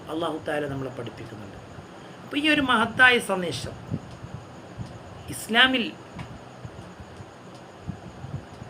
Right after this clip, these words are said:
ഒരാൾക്കും ഒന്നിൻ്റെ പേരിലും സ്ഥാനമില്ല. വല്ല സ്ഥാനവും ഇസ്ലാമിൽ ഒരാൾക്ക്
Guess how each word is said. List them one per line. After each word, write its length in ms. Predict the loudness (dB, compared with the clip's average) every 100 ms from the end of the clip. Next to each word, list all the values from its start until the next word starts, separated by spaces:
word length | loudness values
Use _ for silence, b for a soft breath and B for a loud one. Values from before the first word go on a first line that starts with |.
| 0 2
ഒരാൾക്കും 540 | 6 6 6 4 -2 -2 -4 -10 -14 -14 -12 -14 -8 -2
ഒന്നിൻ്റെ 340 | 2 2 4
പേരിലും 340 | 4 4 2 -6 -8 -12
സ്ഥാനമില്ല. 500 | -2 0 0 -2 -4 -4 -10 B B -4
വല്ല 320 | 0 4 6 6
സ്ഥാനവും 500 | 6 6 6 6 2
ഇസ്ലാമിൽ 420 | 2 6 6 6 4
ഒരാൾക്ക് 280 | 4 2